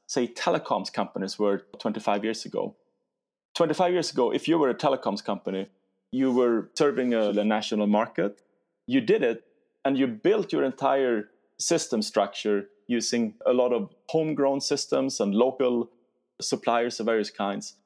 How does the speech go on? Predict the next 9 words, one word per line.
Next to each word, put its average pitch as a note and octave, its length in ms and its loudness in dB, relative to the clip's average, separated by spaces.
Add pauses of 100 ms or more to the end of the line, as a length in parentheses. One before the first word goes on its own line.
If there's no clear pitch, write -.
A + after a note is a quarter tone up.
(400)
And D3 160 2
everybody F#3 500 2
did C3 200 2
it A#2 160 -2
their C3 200 2
own B2 260 0
way, F2+ 280 -4 (440)
which C3 400 0
was A2+ 380 -2